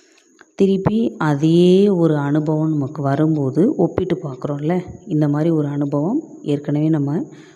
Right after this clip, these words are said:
உணர்ந்திருக்கிறோம் அப்படின்னு. அப்போ அது விரிச்சு காட்டுது. அதான் எந்த இடத்துல விரிச்சு காட்டுது? பிரதிபலித்தல் அப்படிங்கிறது எந்த இடம் அப்படின்னா நம்மளோட நடுமனம், அதான் மூளை. அதுதான் வந்து நினைவாற்றல் அப்படின்னு சொல்கிறோம்.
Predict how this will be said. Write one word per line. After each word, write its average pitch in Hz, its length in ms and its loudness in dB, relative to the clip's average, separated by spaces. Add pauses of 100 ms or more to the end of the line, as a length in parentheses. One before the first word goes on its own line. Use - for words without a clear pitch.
(120)
உணர்ந்திருக்கிறோம் 151 720 0
அப்படின்னு. 135 320 -8 (380)
அப்போ 165 200 -2
அது 156 180 2
விரிச்சு 151 360 0
காட்டுது. 139 480 -8 (140)
அதான் 185 340 0
எந்த 170 300 4 (220)
இடத்துல 151 420 0
விரிச்சு 147 320 -2
காட்டுது? 147 420 -2 (180)
பிரதிபலித்தல் 139 840 0 (160)
அப்படிங்கிறது 139 640 -2
எந்த 143 260 -2
இடம் 139 240 -2
அப்படின்னா 135 340 -4 (100)
நம்மளோட 135 540 -2
நடுமனம், 127 640 -2 (500)
அதான் 156 320 0
மூளை. 135 400 -2 (480)
அதுதான் 156 440 4
வந்து 151 260 2 (140)
நினைவாற்றல் 151 960 0
அப்படின்னு 139 380 -6
சொல்கிறோம். - 380 -10